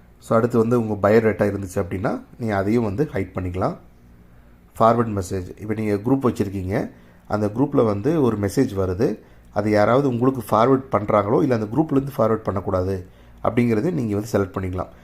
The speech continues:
இப்ப யார் வேணாலும் உங்களுக்கு வந்து ஒரு ஃபார்வர்ட் மெசேஜ் சென்ட் பண்ணலாம். இப்போ எனக்கு வந்து இந்த மாதிரி ஃபார்வர்ட் மெசேஜ் வருது. So, nobody-ன்னு கொடுத்துட்டோம்னா யாருமே நமக்கு வந்து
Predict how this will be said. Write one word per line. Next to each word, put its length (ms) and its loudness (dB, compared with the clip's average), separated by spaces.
இப்ப 140 -4
யார் 260 6
வேணாலும் 240 2
உங்களுக்கு 240 -2
வந்து 80 2
ஒரு 120 2
ஃபார்வர்ட் 300 4
மெசேஜ் 260 -2
சென்ட் 120 -6
பண்ணலாம். 240 -2
இப்போ 280 -4
எனக்கு 280 -4
வந்து 160 -4
இந்த 120 -4
மாதிரி 260 -4
ஃபார்வர்ட் 320 4
மெசேஜ் 220 0
வருது. 360 -2
So, 160 -2
nobody-ன்னு 480 4
கொடுத்துட்டோம்னா 380 -2
யாருமே 360 2
நமக்கு 360 -2
வந்து 120 -4